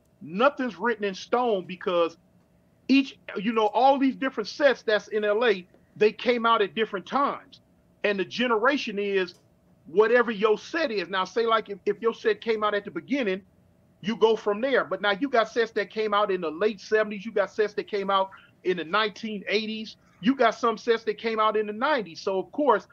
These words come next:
they generational differ-, differences would be different. As far as me, from my set, I'm from one of the oldest sets in L A. Um, and I'm, I'm what you call the third generation. Our first generation from my set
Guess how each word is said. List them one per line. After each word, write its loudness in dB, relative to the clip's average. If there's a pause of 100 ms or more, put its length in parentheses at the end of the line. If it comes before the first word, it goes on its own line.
(400)
they 4
generational -2
differ-, -2 (100)
differences -4
would -8
be -16
different. -6 (340)
As 0
far 4
as 0
me, 0
from -6
my 2
set, -2 (720)
I'm 4
from -4
one 0
of 2
the 2
oldest 0
sets -2
in -6
L 2
A. -6
Um, -4 (460)
and 0
I'm, 4 (120)
I'm 2
what -4
you -8
call 2
the -6
third 4
generation. -6 (360)
Our 2
first 0
generation -2
from -6
my 0
set 0